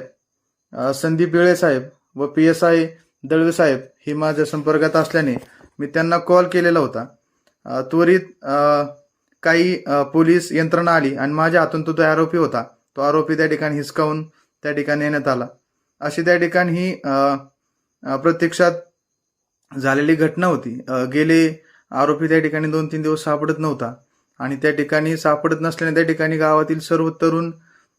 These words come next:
आणि आम्ही सर्वजण पोलिसांना मदत करत होतो. मदत करत असताना त्या ठिकाणी गावात प्रत्येक तरुणाला त्या ठिकाणी, अ, वेगळ्या दृष्टीने सामोरं जावं लागत होतं.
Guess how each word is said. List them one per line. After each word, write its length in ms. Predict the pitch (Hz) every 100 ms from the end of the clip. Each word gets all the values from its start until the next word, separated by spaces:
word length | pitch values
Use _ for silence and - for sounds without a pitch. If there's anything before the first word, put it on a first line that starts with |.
| -
आणि 180 | 135
आम्ही 180 | 139 160
सर्वजण 600 | 156 170 170 175 180 180
पोलिसांना 580 | - - 165 165 170 170
मदत 280 | 170 170 170
करत 220 | 175 175
होतो. 220 | 151 127 131
मदत 220 | 147 151
करत 160 | - 156
असताना 260 | 165 165 160
त्या 100 | 160
ठिकाणी 280 | 156 156
गावात 300 | 151 156 156 156 - _ _ _ _
प्रत्येक 360 | 156 156 165
तरुणाला 340 | 175 170 175 175
त्या 120 | 180
ठिकाणी, 580 | 175 170 170 175 180 180 _ _ _ -
अ, 80 |
वेगळ्या 340 | 139 160 165 175
दृष्टीने 300 | 175 180 180
सामोरं 400 | 175 170 175 175
जावं 200 | 170 170
लागत 260 | 170 170
होतं. 220 | 151 117